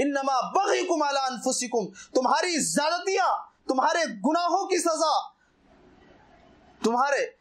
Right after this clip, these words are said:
تمہارے گناہوں کی سزا، "إِنَّمَا بَغْيُكُمْ عَلَىٰ أَنفُسِكُمْ۔" تمہارے گناہوں کی سزا تمہیں مل کر رہے گی دنیا کے اندر۔ کبھی تم بیمار ہوگے، کبھی تمہارا بچہ بیمار ہوگا، کبھی تمہارے سامنے نوجوان بیٹے کا تمہارے ایکسیڈنٹ ہوگا،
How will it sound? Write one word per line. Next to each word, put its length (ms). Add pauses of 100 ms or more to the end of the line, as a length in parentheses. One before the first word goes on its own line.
(160)
تمہارے 260
گناہوں 460
کی 160
سزا، 380
"إِنَّمَا 500
بَغْيُكُمْ 600
عَلَىٰ 200
أَنفُسِكُمْ۔" 760
تمہارے 300
گناہوں 460
کی 140
سزا 340 (240)
تمہیں 240
مل 320
کر 160
رہے 260
گی 300 (100)
دنیا 400
کے 120
اندر۔ 280
کبھی 440
تم 320
بیمار 300
ہوگے، 340
کبھی 380
تمہارا 380
بچہ 420
بیمار 300
ہوگا، 300 (220)
کبھی 180
تمہارے 340
سامنے 380
نوجوان 420
بیٹے 280
کا 120
تمہارے 280
ایکسیڈنٹ 480
ہوگا، 240